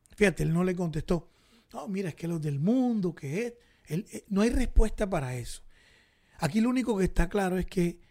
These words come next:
si nosotros seguimos las enseñanzas de Dios que están en su palabra,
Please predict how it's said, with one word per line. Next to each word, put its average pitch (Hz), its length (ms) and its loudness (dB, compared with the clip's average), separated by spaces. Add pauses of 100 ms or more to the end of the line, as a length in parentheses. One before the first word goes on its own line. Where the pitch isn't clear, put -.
(600)
si - 240 4
nosotros 190 680 0 (500)
seguimos 170 840 0 (300)
las 170 240 2
enseñanzas 170 920 0
de 151 240 -2
Dios 170 320 2
que - 80 -4
están 156 240 0
en 185 120 2
su 170 200 -2
palabra, 131 440 -6